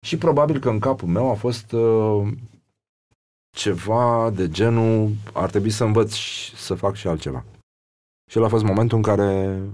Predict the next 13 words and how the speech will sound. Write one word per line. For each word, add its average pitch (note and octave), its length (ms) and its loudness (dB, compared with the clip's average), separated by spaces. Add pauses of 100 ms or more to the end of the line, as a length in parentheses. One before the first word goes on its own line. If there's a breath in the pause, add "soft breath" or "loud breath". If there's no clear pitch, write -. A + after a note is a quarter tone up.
(180)
am F2+ 200 -6
ajuns F2+ 360 -4
în E2+ 460 -4 (160)
comunicare, E2+ 680 0
nu - 60 -12
știu, - 240 -16
P - 40 -16
R, D#2+ 300 -2 (1080)
advertising, D2 760 -2
uh, C#2 280 -6
lucruri D2 240 -6
din C#2+ 160 -6
astea. - 340 -14